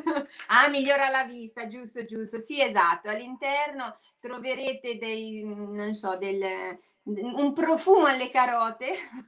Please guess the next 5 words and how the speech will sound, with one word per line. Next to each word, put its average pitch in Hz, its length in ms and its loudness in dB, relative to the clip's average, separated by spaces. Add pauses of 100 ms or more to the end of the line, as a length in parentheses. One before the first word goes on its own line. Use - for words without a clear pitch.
(380)
<laughs> - 480 -16
che 254 120 -10
migliora 247 760 2
la 208 160 0
vista. 196 480 -6